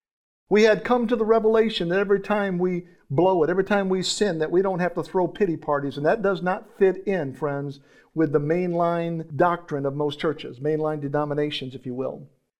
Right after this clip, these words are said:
Like Nicodemus, we were probably one night away from an elder coming to visit us and <laughs> say, "Can I talk to you for a second?" Friends, I've had people do that to me over the years. They've come up to me, you've heard my story.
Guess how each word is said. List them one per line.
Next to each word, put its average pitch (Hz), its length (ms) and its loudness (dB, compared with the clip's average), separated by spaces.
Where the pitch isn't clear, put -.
Like 170 200 4
Nicodemus, 208 720 4
we 190 120 4
were 175 180 0
probably 180 540 2
one 175 300 -2
night 185 220 -2
away 180 320 0
from 143 200 -6
an 147 100 -4
elder 131 260 -2
coming 139 340 -8
to 143 60 0
visit 139 320 -2
us 131 320 -10
and 143 120 -8
<laughs> - 0 -
say, - 300 -6
"Can - 240 -4
I 196 120 4
talk 208 300 -6
to 233 60 -8
you 214 60 -6
for 226 140 -6
a 208 40 -6
second?" 247 420 -4
Friends, 302 180 4
I've 311 160 4
had 277 180 6
people 285 260 0
do 320 180 2
that 277 240 4
to 240 140 0
me 214 200 -2
over 190 220 2
the 185 120 4
years. - 500 -4
They've 220 200 6
come 254 200 2
up 247 140 -2
to 247 80 0
me, 247 160 2
you've 254 220 -2
heard 147 180 2
my 147 120 0
story. 214 540 0